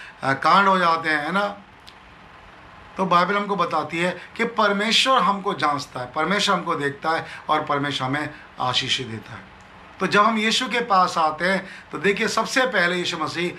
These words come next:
पाप की बीमारी से हमें चंगा करते हैं, क्योंकि पाप हमारे अंदर होता है, हमारे विवेक में, हमारे हृदय में, हमारी आत्मा में होता है। तो प्रभु यीशु मसीह पापियों के लिए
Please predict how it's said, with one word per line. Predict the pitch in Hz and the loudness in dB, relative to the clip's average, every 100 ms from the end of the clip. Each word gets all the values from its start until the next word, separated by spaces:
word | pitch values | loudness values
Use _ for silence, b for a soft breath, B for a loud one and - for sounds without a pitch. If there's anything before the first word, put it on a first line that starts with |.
| B B - - | B B -6 4
पाप | 185 214 220 - | 6 6 2 -4
की | 240 | -4
बीमारी | 180 175 160 151 151 | -2 0 0 0 -2
से | 160 160 160 B - | -4 -4 -8 B -8
हमें | 135 135 | -4 -2
चंगा | 135 131 120 | -4 -6 -8
करते | 117 - 107 - | -10 -12 -16 -18
हैं, | - - | -18 -14
क्योंकि | 139 | -8
पाप | 170 - 165 196 190 | -8 0 4 6 4
हमारे | 165 156 165 160 156 B B - | 2 4 4 0 -2 B B -2
अंदर | 151 190 220 | 0 2 4
होता | 170 151 156 | 4 2 0
है, | 143 | 0
हमारे | 143 143 143 | 0 -2 -2
विवेक | 139 165 185 180 | -2 -2 -4 -2
में, | 156 | 0
हमारे | 143 143 135 | 0 0 0
हृदय | 156 170 | 0 0
में, | 175 | 0
हमारी | 165 151 | 0 2
आत्मा | 170 180 185 | 0 2 0
में | |
होता | 175 165 170 | 0 -2 -2
है। | 156 B B | -4 B B
तो | 160 | -4
प्रभु | 160 175 175 | -2 0 0
यीशु | 180 208 214 233 | 2 2 0 0
मसीह | 196 185 170 139 B B - | -2 -2 -6 -6 B B 4
पापियों | 175 196 202 262 254 | 6 6 4 0 0
के | 220 | 0
लिए | 190 175 170 | 0 0 -2